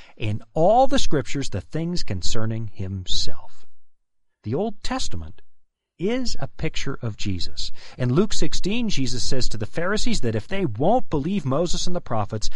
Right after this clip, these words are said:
they won't believe even if someone comes back from the dead. In John chapter one, Philip says to Nathanael, "We have found him of whom Moses in the law and also the prophets wrote." Go through the New Testament.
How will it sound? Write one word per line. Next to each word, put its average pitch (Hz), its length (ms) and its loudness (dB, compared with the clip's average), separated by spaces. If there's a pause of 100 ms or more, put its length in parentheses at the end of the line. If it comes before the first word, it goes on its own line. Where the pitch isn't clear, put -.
(160)
they 135 140 -8
won't 165 420 -6
believe 156 440 -10
even 196 280 -10
if 170 100 -10
someone - 320 6
comes 120 380 -4
back 101 320 -6
from 107 160 -10
the 104 100 -10
dead. 87 320 -12 (240)
In 160 160 -4
John 170 280 0
chapter 208 340 0
one, 214 220 -2
Philip 135 300 -6
says 143 240 0
to 175 80 -2
Nathanael, 175 500 -4
"We 165 180 -6
have 202 100 -8
found 226 480 -6
him 113 280 -8 (200)
of 175 140 -2
whom 147 300 -6
Moses 208 460 2
in 123 120 6
the 110 120 -4
law 208 480 0
and 117 180 -4
also 185 360 -2
the 180 100 -4
prophets 120 640 2 (300)
wrote." 80 520 -16 (1120)
Go - 180 -2
through 214 260 -8
the 143 100 -10
New 135 160 -8
Testament. - 580 -4